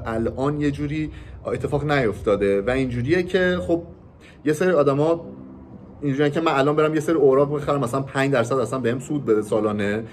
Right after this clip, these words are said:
وقتی که قراره هفت درصد تورم بکنه، اه، پول کاغذی، من دو درصد عملاً دارم ضرر می‌کنم دیگه. پس از اون ور شروع می‌کنم به یه سری،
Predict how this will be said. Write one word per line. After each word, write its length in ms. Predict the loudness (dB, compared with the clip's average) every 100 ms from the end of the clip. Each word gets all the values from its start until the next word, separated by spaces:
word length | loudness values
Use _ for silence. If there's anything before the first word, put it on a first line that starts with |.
| -18 -8 -2
وقتی 220 | 0 0
که 120 | 0
قراره 280 | 2 4 2
هفت 280 | 0 -2 2
درصد 340 | 2 2 0
تورم 360 | 0 2 2 2
بکنه، 520 | -2 -2 0 0 0 -2 -4
اه، 120 | -2
پول 280 | -2 0 2
کاغذی، 600 | 2 2 2 0 -2 -6 -10 -16 -4
من 120 | -2
دو 200 | 4 4
درصد 360 | 6 4 0 0
عملاً 340 | 2 2 2
دارم 200 | 2 2
ضرر 440 | 2 4 4 4
می‌کنم 460 | 2 -2 -2 -2 -2
دیگه. 360 | -6 -2 -2 -2 -6 -20 -2
پس 480 | 0 0 -2 -14 -18 -20 -8
از 180 | -2 0
اون 80 | 4
ور 100 | 2
شروع 280 | 2 0 0
می‌کنم 320 | 0 -2 0
به 140 | 2
یه 120 | 2 2
سری، 460 | 0 2 4 2